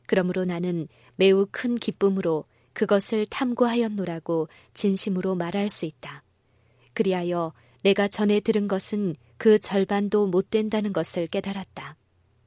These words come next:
나는 어찌하여 이전에 성경의 아름다움과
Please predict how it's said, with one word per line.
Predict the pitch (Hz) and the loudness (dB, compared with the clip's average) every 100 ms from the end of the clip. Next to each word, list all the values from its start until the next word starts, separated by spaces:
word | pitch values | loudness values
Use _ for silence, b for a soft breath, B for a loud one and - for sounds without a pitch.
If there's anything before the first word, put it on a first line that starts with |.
| _ _ _ _ - | _ _ _ _ -2
나는 | 185 190 190 | 0 2 2
어찌하여 | 185 - 196 190 185 180 170 b b b - | 0 0 -2 0 -2 -4 -6 b b b -2
이전에 | 208 202 208 220 | 2 2 0 -2
성경의 | - 247 226 214 220 208 | -2 -2 -2 -2 0 -2
아름다움과 | 170 202 196 190 185 180 175 180 175 | -2 -2 -2 -4 -4 -4 -2 -2 -4